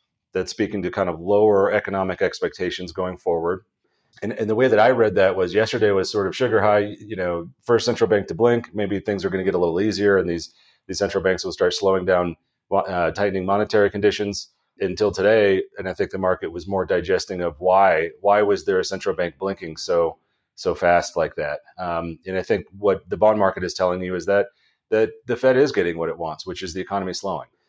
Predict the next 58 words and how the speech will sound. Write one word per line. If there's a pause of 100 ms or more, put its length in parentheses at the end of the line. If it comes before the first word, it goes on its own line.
(160)
Uh,
flattening
yield
curve,
bonds (380)
starting
to,
uh,
catch
a
bid, (360)
meaning
that,
that
yields
are
actually
starting
to
go
a
little
lower,
especially
on
the
long
end.
The
ten-year
yield
was
down
today
and
the
thirty-year
year
yield
was
down
today,
which, (440)
which
does
speak
to
a
little
bit
of
a
slowdown. (120)
And,
and
as
they
say,